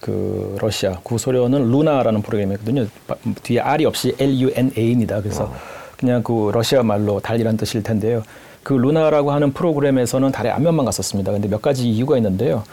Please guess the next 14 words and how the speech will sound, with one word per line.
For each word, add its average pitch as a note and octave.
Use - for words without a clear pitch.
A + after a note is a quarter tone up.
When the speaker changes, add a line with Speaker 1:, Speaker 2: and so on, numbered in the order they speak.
Speaker 1:
그 -
당시 E3+
육십, F3
칠십 F3
년대에는 B2+
지금처럼, C#3+
어, G#2+
고-, G#2+
지금은 G3+
이제 B2
달의 C#3
궤도에 C#3+
가서 G#2
여러 B2+